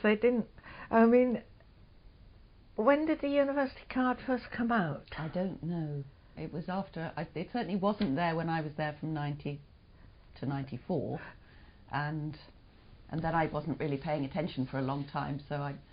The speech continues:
Speaker 2: I can't remember when I first had one.
Speaker 1: Uh, well, uh, uh, we had a system where we, on our own system, with all the users there, and they ha-, that, you know, they, they had,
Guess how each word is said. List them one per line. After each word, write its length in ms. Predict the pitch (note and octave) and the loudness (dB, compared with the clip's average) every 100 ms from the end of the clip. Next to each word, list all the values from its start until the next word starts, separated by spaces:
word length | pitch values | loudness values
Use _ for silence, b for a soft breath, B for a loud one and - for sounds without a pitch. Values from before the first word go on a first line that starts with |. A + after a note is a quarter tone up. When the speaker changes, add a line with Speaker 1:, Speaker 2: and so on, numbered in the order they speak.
| b b C#3+ | b b -8
Speaker 2:
I 60 | |
can't 240 | - D#3+ - | -4 -6 -4
remember 180 | F3+ E3+ | -4 -4
when 100 | D#3 | -4
I 140 | D3 D3 | -4 -6
first 200 | D3 D3 - | -6 -6 -10
had 180 | E3 | -8
one. 240 | D3 C#3+ E3 - - - - | -4 -4 -6 -12 -20 -20 0
Speaker 1:
Uh, 60 | G#3+ | 2
well, 460 | A#3 B3+ A#3+ A3 - - | 6 8 8 4 -2 -6
uh, 20 | |
uh, 320 | - - F#3 F#3 B B B - | -6 -6 -10 -10 B B B 2
we 300 | A#3 D4+ D#4 | 8 8 8
had 240 | D#4 C#4 | 8 6
a 60 | C#4 - | 4 2
system 680 | D#4 C4+ - B3 G#3+ G#3+ G3 - - | 2 2 4 4 6 2 -2 -10 -2
where 540 | G3+ A3 G#3 G3 F#3+ F3+ | 4 8 8 8 4 2
we, 320 | G#3 G3+ G3 G3 b b b b b - - - - - - - - | 4 6 4 2 b b b b b -20 -20 -20 -20 -20 -18 6 12
on 160 | A#3 | 12
our 240 | A3 G3+ G#3+ | 12 12 10
own 420 | A3 A3 G#3 F#3 - - | 10 8 6 2 -4 2
system, 460 | F#3+ D#3+ - A2+ D3+ | 4 4 2 -2 2
with 180 | F3 F3+ | 6 10
all 240 | G3 F#3+ | 12 12
the 240 | F#3 F3+ F3+ B B B | 10 6 4 B B B
users 540 | G3+ G3+ G3 D#3+ D#3 C3+ - | 12 12 12 12 2 -2 4
there, 420 | F3 C#3+ F2 G#2+ | 6 6 4 4
and 140 | D#3+ | 2
they 140 | E3 E3 | 2 0
ha-, 380 | - - - E3+ | -2 -10 -8 -2
that, 180 | F3 - - | -2 -4 -8
you 260 | E3 E3+ | 0 2
know, 180 | D3+ B2 | 2 2
they, 220 | C#3 E3 E3+ - | 0 -2 -2 -2
they 160 | D#3 | -2
had, 360 | E3 - E3+ - | -2 -2 -4 -4